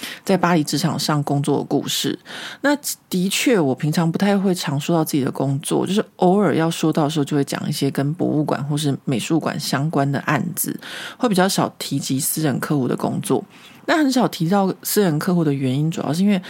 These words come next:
我们的一些私人客户都是一些很大的品牌，呃，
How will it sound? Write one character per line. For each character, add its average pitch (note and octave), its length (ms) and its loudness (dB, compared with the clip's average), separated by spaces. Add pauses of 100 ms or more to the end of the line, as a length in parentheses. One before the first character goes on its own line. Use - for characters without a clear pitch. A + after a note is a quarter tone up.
(300)
我 D3 140 -2
们 C#3+ 320 2
的 D#3 240 2
一 - 80 -2
些 D#3+ 320 2
私 G3 180 -2
人 D3+ 160 4
客 F3 160 2
户 D#3 140 2
都 D3+ 200 -2
是 D3 160 -4
一 C#3 60 0
些 D3+ 420 -2
很 - 140 -6 (240)
大 G3+ 160 0
的 D#3 80 0
品 - 220 -6 (120)
牌， - 320 -2 (440)
呃， - 340 -6